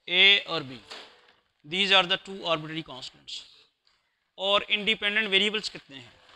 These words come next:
वो भी दो हैं, एक एक्स और एक वाई। तो इस से हमें पता चल गया कि जो हमारे पास पार्शियल डिफरेंशियल इक्वेशन बनेगी, वो फर्स्ट ऑर्डर पार्शियल डिफरेंशियल इक्वेशन बनेगी, चूँकि आर्बिट्रेरी कांस्टेंट्स भी टू हैं और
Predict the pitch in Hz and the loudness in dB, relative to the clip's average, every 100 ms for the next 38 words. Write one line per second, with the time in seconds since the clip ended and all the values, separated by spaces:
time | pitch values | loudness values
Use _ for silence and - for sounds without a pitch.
0 | - - _ _ _ _ _ _ 185 202 | -20 -20 _ _ _ _ _ _ -2 0
1 | 170 175 196 196 180 175 170 - 170 151 | 2 2 6 6 6 6 2 2 0 -2
2 | 120 95 _ _ _ _ _ _ _ _ | -6 -18 _ _ _ _ _ _ _ _
3 | _ _ _ _ - 190 196 180 - _ | _ _ _ _ -8 0 2 2 -2 _
4 | - 240 240 - 226 226 220 - _ _ | 0 2 2 2 4 4 4 -2 _ _
5 | 165 202 185 180 175 175 175 175 208 208 | -4 -2 0 -2 -4 -4 -4 2 2 2
6 | 202 190 160 185 180 175 170 156 170 185 | 2 -2 -2 -6 -6 -2 0 0 0 -2
7 | 180 - 151 156 196 180 165 156 160 147 | -4 -4 -4 -2 -4 -6 -8 -8 -10 -10
8 | 160 151 135 185 208 165 165 180 _ _ | -8 -8 -4 -2 0 0 0 -4 _ _
9 | _ _ 175 - 202 208 - 170 165 - | _ _ -16 -2 0 2 0 -2 -4 -6
10 | 143 - 147 127 127 131 127 127 120 135 | -8 -6 -8 -12 -16 -16 -18 -20 -16 -10
11 | 170 190 190 _ _ _ _ 170 180 185 | -8 -6 -8 _ _ _ _ -10 -6 0
12 | 170 170 185 196 170 170 - 190 185 208 | 2 0 -4 -6 -4 -6 -6 -8 -8 -8
13 | 214 214 208 202 208 214 - _ 170 170 | -8 -10 -6 0 0 -2 -10 _ -4 0
14 | 175 | 2